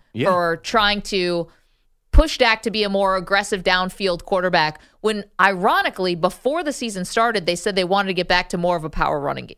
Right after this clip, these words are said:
Speaker 2: team?
Speaker 1: Yeah, and let's not forget that, like, Dak, like, shattered his leg a couple seasons ago, right? Remember
Speaker 2: Yep.
Speaker 1: that? And then he comes back
Speaker 2: Logan
Speaker 1: and he's
Speaker 2: Ryan.
Speaker 1: got, he's got the thumb injury. So he's, he's taken a beating already. I think some of that's in his head. He's not the same runner that he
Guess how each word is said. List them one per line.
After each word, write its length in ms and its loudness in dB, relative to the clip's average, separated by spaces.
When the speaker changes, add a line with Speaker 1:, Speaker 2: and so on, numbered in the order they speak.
Speaker 2:
team? 340 -18
Speaker 1:
Yeah, 220 0
and 140 0
let's 180 0
not 180 0
forget 420 -2
that, 280 0
like, 200 -4
Dak, 320 -2
like, 160 -4
shattered 480 0
his 180 0
leg 360 0
a 40 -2
couple 280 -2
seasons 440 -2
ago, 240 0
right? 160 2
Remember 360 0
Speaker 2:
Yep. 80 2
Speaker 1:
that? 280 2
And 80 0
then 100 4
he 80 4
comes 280 0
back 180 4
Speaker 2:
Logan 40 0
Speaker 1:
and 80 4
he's 100 4
Speaker 2:
Ryan. 240 4
Speaker 1:
got, 180 -12
he's 60 -8
got 120 2
the 120 2
thumb 340 2
injury. 460 0
So 180 -2
he's, 200 -4
he's 200 -6
taken 320 -2
a 80 -2
beating 420 0
already. 520 0
I 60 4
think 200 -2
some 220 0
of 60 0
that's 280 0
in 80 0
his 140 -4
head. 180 0
He's 180 -4
not 240 2
the 60 -6
same 360 -2
runner 300 2
that 180 0
he 260 -4